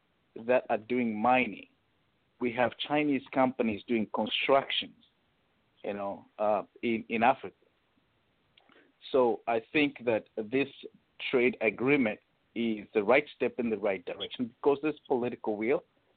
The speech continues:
because countries are talking about coming together and doing this, which is good. But also I think that we need to elevate this when everyone gets on board. The next step will be how do Africans own and control the means of production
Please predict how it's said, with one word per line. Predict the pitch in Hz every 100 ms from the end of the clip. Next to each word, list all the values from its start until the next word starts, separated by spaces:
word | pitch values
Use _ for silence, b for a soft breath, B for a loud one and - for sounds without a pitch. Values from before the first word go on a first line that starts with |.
| -
because | 135 - 117 -
countries | 127 123 120 110
are |
talking | 110 117 113
about | 104 101
coming | - 113 110 -
together | 101 113 110 107
and | 98
doing | 104 101 92
this, | - - - _ _ _ _ _ _
which | 147 147
is | 120 -
good. | 143 107 - _ _ _ _ _ -
But | -
also | 147 151 151 -
I | 113 113 -
think | 165 147 -
that | 110 -
we | 135
need | 127 117 -
to | -
elevate | 135 127 107 101 98 -
this | 85 - -
when | 107 110 -
everyone | 143 147 131 110
gets | 117 113 113
on | 101
board. | 110 110 95 - _ _ _ _ 120
The |
next | 123 165 - - -
step | 147 135 -
will | 110
be | 117 117 104
how | - 131 135 123 113
do | 113 - -
Africans | 123 - 110 - - - - _ - - _ -
own | - 277
and | 247 -
control | 113 - 117 117
the | 104
means | 110 110 104
of | 98 -
production | 95 95 156 156 - -